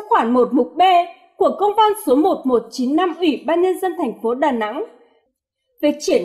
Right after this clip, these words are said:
khai thông báo số một bảy sáu, ngài chủ tịch nhắc đến công ty Đana Ý, cho phép tồn tại để khắc phục, thay thế công nghệ mới. Một phép màu cho Đana Ý. Từ đây, công ty này có thể ung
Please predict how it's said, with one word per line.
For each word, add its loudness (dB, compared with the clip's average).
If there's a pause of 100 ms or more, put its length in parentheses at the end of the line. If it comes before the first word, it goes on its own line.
khai 2
thông -2
báo 2
số -2
một 2
bảy -2
sáu, -4 (380)
ngài 0
chủ 2 (100)
tịch 0
nhắc 0
đến 0
công -2
ty 0
Đana 0
Ý, -6 (840)
cho 0
phép -2
tồn 2
tại 2
để 2
khắc -8
phục, 2 (360)
thay -2
thế 0
công -4
nghệ -2
mới. -4 (640)
Một 2 (140)
phép -2
màu 2
cho -6
Đana 2
Ý. -4 (640)
Từ 0
đây, 0 (120)
công 2 (100)
ty 4 (140)
này 2
có -2
thể 2
ung 0